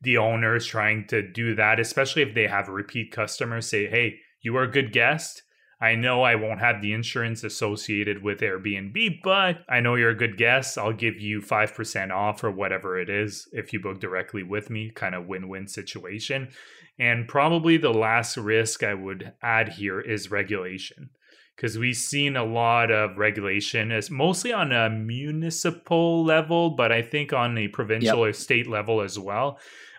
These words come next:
Speaker 1: There can be some really quick changes when it comes to short-term rentals for,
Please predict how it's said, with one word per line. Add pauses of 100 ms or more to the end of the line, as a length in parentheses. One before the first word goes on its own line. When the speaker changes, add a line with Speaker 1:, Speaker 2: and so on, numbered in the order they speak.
(140)
Speaker 1:
There
can
be
some
really
quick
changes
when
it
comes
to
short-term
rentals
for,